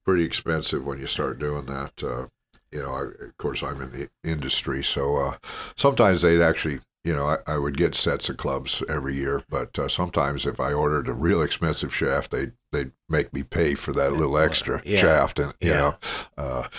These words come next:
Speaker 1: rather than just give it to me. But, um, but yeah, um, it, it, you have to get 'em fit well, and, uh, you know, and all, the, the Titleist, the Callaways, all the companies have good quality clubs.
Speaker 2: Sure.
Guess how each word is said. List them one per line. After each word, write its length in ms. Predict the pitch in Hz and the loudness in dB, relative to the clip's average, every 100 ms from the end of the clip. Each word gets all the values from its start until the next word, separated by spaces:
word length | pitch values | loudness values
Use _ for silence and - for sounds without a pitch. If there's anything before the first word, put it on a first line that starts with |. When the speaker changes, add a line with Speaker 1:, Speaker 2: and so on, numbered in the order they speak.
| - - _ _ | -14 -16 _ _
Speaker 1:
rather 340 | 78 76 73 71 | 0 2 2 2
than 180 | 73 71 | -2 -2
just 240 | 76 - | -2 0
give 200 | 80 76 | 0 0
it 120 | 65 | -2
to 160 | - 69 | -4 -4
me. 140 | 67 | -4
But, 360 | 69 65 64 - | -4 -2 -4 -2
um, 340 | 71 65 62 60 _ _ _ _ - | -2 -2 -4 -10 _ _ _ _ -6
but 180 | 78 80 | 0 4
yeah, 400 | 104 104 73 - - | 6 6 4 -2 -6
um, 480 | 73 73 69 62 58 _ _ _ _ _ _ | -2 0 0 -4 -10 _ _ _ _ _ _
it, 200 | - - - | -6 -4 -4
it, 180 | 78 - | -8 -4
you 180 | 80 78 | -2 2
have 200 | 90 92 | 2 2
to 80 | 85 | 2
get 180 | 90 90 | 4 4
'em 120 | 76 | 0
fit 340 | - 92 87 - | 2 4 4 2
well, 480 | 80 80 82 95 | 2 4 4 4
and, 220 | 78 71 71 | 2 0 -2
uh, 260 | 73 73 71 _ _ - | 0 -2 -4 _ _ -6
you 120 | 95 | -2
know, 180 | 90 92 | 0 0
and 80 | 85 | 2
all, 200 | 78 87 | 2 0
the, 320 | 57 69 - - | 0 -2 -2 -8
the 320 | - 69 73 - - | -8 -4 -4 -6 -4
Titleist, 520 | 78 80 80 80 - | 0 2 2 0 -2
the 100 | 71 | -6
Callaways, 720 | - 73 73 71 69 71 71 - - - - - _ - | -2 0 0 0 0 -2 -2 -6 -10 -20 -20 -20 _ -4
all 240 | 78 82 | 2 2
the 120 | 73 | 2
companies 520 | - 76 - 69 71 | 0 -2 0 -4 -2
have 200 | 67 62 | -2 -2
good 220 | 65 64 58 _ _ - | -4 -6 -8 _ _ -6
quality 380 | 67 67 - | -4 -2 -4
clubs. 480 | - - 67 60 - | -8 -4 -2 -4 -4
Speaker 2:
Sure. 460 | - 113 101 87 | 0 2 2 2